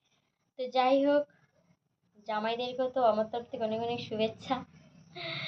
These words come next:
তো আজকে আমি সন্ধ্যাবেলা গিয়েছিলাম বাজারে, আর বাজারে যাওয়ার সময় তো অনেকদিন পর আমার এই ড্রেসটা আমি পরেছিলাম, কারণ এই ড্রেসটা আমার অনেক ফেভারিট। বলে না যে, যে জিনিসটা অনেক ভালো লাগে, জিনিসটা অনেক যত্ন করে রাখতে হয়, তাই এই, এই ড্রেসটা আমার ফেভারিট।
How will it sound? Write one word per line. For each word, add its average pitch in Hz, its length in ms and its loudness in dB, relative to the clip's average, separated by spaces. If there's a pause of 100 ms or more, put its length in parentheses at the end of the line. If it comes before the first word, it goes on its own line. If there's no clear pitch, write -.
(800)
তো 269 120 2 (200)
আজকে 262 320 4
আমি 277 140 4
সন্ধ্যাবেলা 269 380 6
গিয়েছিলাম 269 420 2
বাজারে, 233 400 4 (120)
আর 233 220 4
বাজারে 226 340 6
যাওয়ার 247 240 4
সময় 254 280 2
তো 254 80 -2
অনেকদিন 226 400 -2 (120)
পর 226 280 0
আমার 233 260 2
এই 240 140 -6
ড্রেসটা 233 360 -10
আমি 240 180 -8
পরেছিলাম, 226 440 -10
কারণ 214 180 -6
এই 214 100 -6
ড্রেসটা 220 300 -10
আমার 233 200 -6
অনেক 233 240 -2 (100)
ফেভারিট। 220 380 2 (760)
বলে 269 300 6
না 302 80 6 (180)
যে, 262 120 0 (160)
যে 254 160 2
জিনিসটা 262 320 -6
অনেক 277 140 2 (100)
ভালো 233 180 4
লাগে, 254 200 8
জিনিসটা 247 280 -6
অনেক 269 120 2 (120)
যত্ন 220 320 2
করে 285 140 8
রাখতে 277 300 4
হয়, 208 160 0
তাই 220 120 0
এই, 233 100 -2 (200)
এই 226 120 -8
ড্রেসটা 226 300 -16
আমার 262 180 -10
ফেভারিট। 254 380 -6